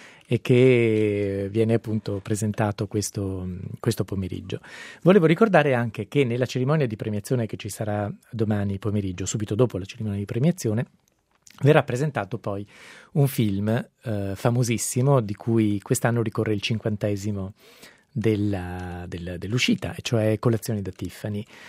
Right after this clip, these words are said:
e che esce, eh, tra l'altro anche nelle sale italiane per un unico giorno, e si prevede quindi <laughs> che evidentemente il, il successo sarà, sarà tale da, da, da riuscire a concentrare l'interesse del pubblico in un'unica,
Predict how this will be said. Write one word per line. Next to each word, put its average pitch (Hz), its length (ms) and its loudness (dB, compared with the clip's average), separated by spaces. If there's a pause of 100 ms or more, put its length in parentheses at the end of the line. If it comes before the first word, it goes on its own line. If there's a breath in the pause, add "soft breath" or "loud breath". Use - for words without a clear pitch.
(320 loud breath)
e - 120 2
che 139 300 4 (100)
esce, 113 720 0 (180)
eh, 104 200 -4
tra - 140 -6
l'altro 113 340 2
anche 117 220 0
nelle 104 200 -2
sale 107 440 -2
italiane 123 760 2
per 135 180 0
un 113 140 4
unico 123 340 6
giorno, 101 520 -4 (640 loud breath)
e 98 540 2
si - 140 -2
prevede 101 380 0
quindi 113 280 2
<laughs> - 0 -
che - 380 4
evidentemente 131 720 2
il, 107 160 0
il 104 180 -4
successo 113 500 0
sarà, 110 320 -2 (560 loud breath)
sarà 101 1400 -2 (480)
tale 120 320 4
da, 107 160 -8
da, 117 120 -10
da 117 120 -4
riuscire 113 420 0
a 101 80 -6
concentrare 110 800 0
l'interesse 104 480 -6
del 101 140 -8
pubblico 107 400 -6
in 104 80 -6
un'unica, 107 480 -4